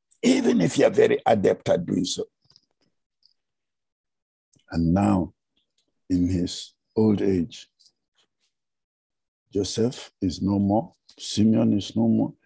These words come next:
everything is against me. Now, listen to him again. He says, verse thirty-seven,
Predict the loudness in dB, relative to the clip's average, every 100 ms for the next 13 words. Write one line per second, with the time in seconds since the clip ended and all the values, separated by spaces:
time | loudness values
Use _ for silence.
0 | _ -2 0 0 0 2 0 2 -2 -2
1 | -4 -4 -4 -2 2 2 2 _ _ _
2 | _ _ _ _ _ _ _ _ _ _
3 | _ _ _ _ _ _ _ _ -20 _
4 | _ _ _ 0 0 2 0 2 0 2
5 | 4 4 4 2 2 0 -2 -10 _ _
6 | _ _ _ _ _ _ _ _ _ _
7 | _ _ _ _ _ _ _ _ _ -20
8 | -14 -6 -2 -2 -2 -10 -20 _ _ _
9 | _ _ _ _ _ _ _ _ _ _
10 | _ _ _ _ _ _ -4 -2 -2 -2
11 | 0 0 -2 -2 -2 -4